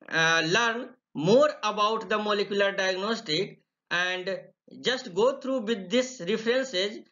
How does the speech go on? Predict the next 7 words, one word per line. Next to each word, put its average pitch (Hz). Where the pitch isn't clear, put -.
and 220
learn 277
more 254
about 202
the 233
molecular 202
diagnostic. 180